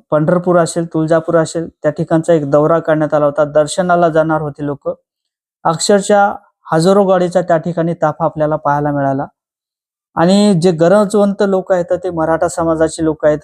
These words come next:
किंवा अठरा पगड जातीचे लोक आहेत, ते माननीय जरांगे पाटील सोबत नेहमीच असणार आहेत. आत-, आताही आहेत, सुरुवातीला होते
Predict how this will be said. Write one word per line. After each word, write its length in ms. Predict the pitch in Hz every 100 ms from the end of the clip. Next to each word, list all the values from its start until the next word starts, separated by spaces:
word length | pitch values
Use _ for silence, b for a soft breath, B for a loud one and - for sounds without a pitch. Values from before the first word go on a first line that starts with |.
| 165
किंवा 180 | - 160
अठरा 220 | 143 175
पगड 280 | 175 180 175
जातीचे 420 | 170 160 160 -
लोक 200 | 151 147
आहेत, 220 | 147 147 - - _ _ _ _ _ -
ते 80 |
माननीय 400 | 202 180 185 208
जरांगे 340 | 185 180 185 180
पाटील 300 | 175 165 175
सोबत 320 | 175 165 180 175 _ _ -
नेहमीच 360 | 165 185 196 185
असणार 320 | 160 175 165
आहेत. 120 | 165 - -
आत-, 280 | 170 160
आताही 380 | 170 175 185 190
आहेत, 260 | 190 180 190 208 _ _ _
सुरुवातीला 500 | - 170 175 175 190
होते 320 | 185 170 180